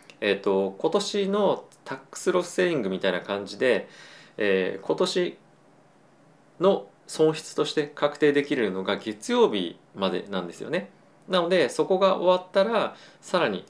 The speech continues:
上がりやすくなる状況にはあるとは思うので、まあ、この年末にかけて、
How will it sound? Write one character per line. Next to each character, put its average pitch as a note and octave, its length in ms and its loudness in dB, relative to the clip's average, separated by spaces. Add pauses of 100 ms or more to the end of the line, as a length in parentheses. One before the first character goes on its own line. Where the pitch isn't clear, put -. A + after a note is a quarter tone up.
(180)
上 A#2 100 2
が A#2+ 100 6
り B2 60 2
や B2+ 120 0
す - 80 -14
く G2 100 -6
な G2+ 120 0
る F#2 100 -2
状 G2+ 180 -2
況 G2 260 -2
に D3 140 -2
は D#3+ 260 0 (300)
あ A#2+ 100 0
る F#2+ 120 -2
と - 180 -2
は D3 180 2
思 C#3+ 280 -2
う - 20 -4
の C3 80 -4
で、 D3 240 2
ま G#2+ 100 -6
あ、 - 20 -8
こ A2+ 120 -2
の G#2+ 60 -2
年 A2+ 360 2
末 A2+ 180 -6
に A#2+ 120 -8
か A#2 140 -6
け A#2+ 100 -6
て、 D#3+ 380 0